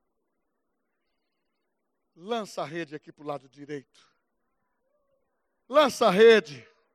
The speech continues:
Lança a rede para a resposta de Deus. Levanta a tua cabeça, tenha bom ânimo, tenha fé. Levanta a tua cabeça e olhe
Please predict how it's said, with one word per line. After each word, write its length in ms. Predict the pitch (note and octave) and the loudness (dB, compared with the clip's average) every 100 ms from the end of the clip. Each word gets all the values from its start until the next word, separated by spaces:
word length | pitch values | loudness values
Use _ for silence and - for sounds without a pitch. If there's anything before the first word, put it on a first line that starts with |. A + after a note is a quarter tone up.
| _ _ _ _ _ _ _ _ _ - | _ _ _ _ _ _ _ _ _ -8
Lança 480 | D#4 E4+ D#4 - | 2 2 2 -2
a 60 | C#4 | 0
rede 340 | A#3+ D4 C4 | 6 6 6
para 260 | - C#4+ C#4 | 0 0 0
a 20 | |
resposta 600 | A#3 A#3+ - C4 A#3 A3+ | 2 2 4 4 4 2
de 140 | G#3 G3+ | -8 4
Deus. 500 | B3 A#3+ F3+ - - _ _ _ - | 6 6 2 -8 -20 _ _ _ -16
Levanta 600 | - F4 D#4+ F4 E4 E4 | 4 6 8 6 4 4
a 40 | D4 | 0
tua 220 | E4 D4+ | 4 2
cabeça, 840 | - C4 C#4+ E4 D4+ - A#3 D#3+ - - - | 4 0 4 6 6 6 -8 -10 -14 -20 0
tenha 320 | F#4 F4 D4+ | 2 4 2
bom 320 | D#4+ D4+ C#4+ | 4 4 8
ânimo, 540 | E4 E4+ D#4 C#4 C4+ | 6 6 2 2 2
tenha 380 | A3+ E4+ E4 C#4+ | 4 2 2 0
fé. 580 | - D#4 E4+ E4+ D4 G3 - - | -2 8 10 10 6 -2 -10 -16
Levanta 540 | E4 E4+ D#4 F4+ E4+ D#4+ | 2 4 6 2 2 0
a 20 | |
tua 200 | F4+ D#4+ | 2 0
cabeça 560 | D4+ C4+ E4+ E4 - | 2 -2 0 0 0
e 60 | D4+ | 4
olhe 540 | D#4 F4+ E4+ D4+ C#4+ | 6 8 6 2 -4